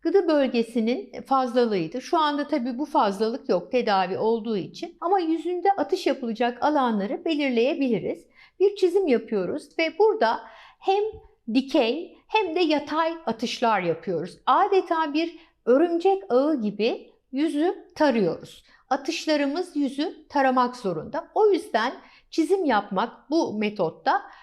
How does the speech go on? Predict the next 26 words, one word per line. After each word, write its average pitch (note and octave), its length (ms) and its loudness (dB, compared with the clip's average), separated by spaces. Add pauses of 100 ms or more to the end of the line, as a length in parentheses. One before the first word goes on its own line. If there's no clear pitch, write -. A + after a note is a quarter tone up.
(120)
çok F4+ 240 0
önemli. G3 540 -4
Şu G#4 160 0
anda D4+ 300 0
hastamızın A#3 520 -2
yüzünü C4+ 420 -2
çiziyorum. G3 580 -4
Tiroid A4 400 2
bezine E4+ 380 0
dikkat F4 320 -2
ediyoruz. D4 460 -2
Bu D#4 200 0
alana D#4 280 -2 (120)
asla C4 600 0
atış, - 600 -10
e, G3 40 -6
yapılmıyor. G3+ 800 -2 (220)
Başlangıçta C#4+ 960 -2
çene C#4+ 340 2
bölgesi A#3+ 680 0
ve G#3 60 -2
gıdı G#3+ 340 -2
bölgesinden A3 640 0
atış F3+ 340 -8
yapmaya D4 440 -4
başlıyoruz. D#4 680 -4